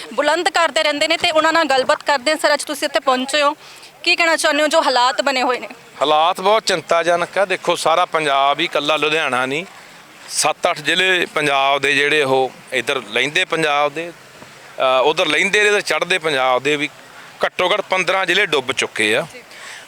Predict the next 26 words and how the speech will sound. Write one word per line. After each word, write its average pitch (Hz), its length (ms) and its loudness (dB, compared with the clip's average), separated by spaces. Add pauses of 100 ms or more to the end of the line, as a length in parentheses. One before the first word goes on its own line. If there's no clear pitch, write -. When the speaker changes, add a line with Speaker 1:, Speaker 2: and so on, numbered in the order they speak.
(140)
Speaker 2:
ਹਿਮਾਚਲ 175 480 -2 (180)
ਬਹੁਤ 180 280 2
ਨੁਕਸਾਨਿਆ 151 520 0
ਜਾ 135 200 0
ਚੁੱਕਿਆ, 123 400 -4
ਉੱਤਰਾਖੰਡ, 135 760 0 (180)
ਜੰਮੂ 139 260 0
ਕਸ਼ਮੀਰ 127 440 -4
ਬਹੁਤ 123 220 -2
ਨੁਕਸਾਨਿਆ 107 380 -10
ਜਾ 101 140 -6
ਚੁੱਕਿਆ। 117 380 -4 (640)
ਤਾਂ 165 80 0
ਬਹੁਤ 165 560 0
ਮਾੜੇ 151 400 0
ਹਾਲਾਤ 110 360 0
ਨੇ। 113 80 -4
ਮੈਂ 160 180 0
ਇਹਦੇ 226 240 2
'ਤੇ 240 160 -2
ਗੱਲ 180 260 0
ਇੱਕ 190 180 -4
ਇਹ 196 120 2
ਕਰਨੀ 139 320 -4
ਚਾਹੁੰਦਾ 135 380 -2 (560)
ਕਿ 196 300 0